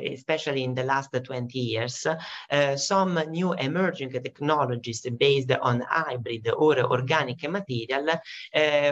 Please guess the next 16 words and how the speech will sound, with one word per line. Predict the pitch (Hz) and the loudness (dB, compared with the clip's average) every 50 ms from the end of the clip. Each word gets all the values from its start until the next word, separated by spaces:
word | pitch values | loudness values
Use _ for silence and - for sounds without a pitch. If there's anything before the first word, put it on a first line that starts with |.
| - 160 | 2 2
were | 175 180 185 196 202 196 185 175 165 156 151 151 143 | 0 2 4 4 4 4 4 2 0 -2 -2 -2 0
developed | 165 170 175 190 185 175 175 170 170 - 151 135 139 131 131 | 0 0 0 0 0 0 0 0 -2 -4 -8 -6 -6 -6 -4
by | - 120 117 123 | -4 -4 -4 -4
scientists, | - - 160 147 147 147 139 139 139 139 135 139 143 - - 139 127 - | -4 0 0 2 2 0 -2 -4 -6 -8 -8 -10 -10 -8 -4 -4 -4 -4
by | 120 117 - | -4 -2 2
the | 123 120 | 2 2
research, | 117 120 120 - - 151 147 143 143 - - 147 139 - - - - - | 2 2 0 4 6 6 6 6 4 2 -2 -2 -2 -4 -8 -10 -4 0
and | 139 143 143 | 0 2 4
by, | 139 139 131 131 131 131 131 131 - | 4 4 4 4 4 2 2 0 0
uh, | 143 131 127 127 | -2 0 0 -2
new | 127 127 135 139 147 135 139 | 0 0 0 0 0 -2 -2
companies, | - - 151 123 117 113 117 117 113 127 156 170 - - - 190 185 185 185 - - _ - | -4 -4 -4 -4 -4 -6 -6 -6 -4 -4 -6 -6 -4 0 0 0 0 0 -4 -10 -14 _ -2
till | 214 214 208 208 185 160 | 0 2 4 4 4 4
demonstrating | 151 156 156 175 185 185 185 - 160 151 147 147 143 143 139 135 131 | 2 2 0 0 -2 -4 -4 -4 -4 -2 -2 -2 -4 -4 -4 -2 -2
efficiency, | 151 170 165 - 143 135 - - 139 127 127 127 - - 139 135 135 - | -2 -4 -4 -8 -8 -6 -4 -2 -2 -2 -2 -2 0 4 4 4 4 2
uh, | - 135 127 127 | 2 0 2 2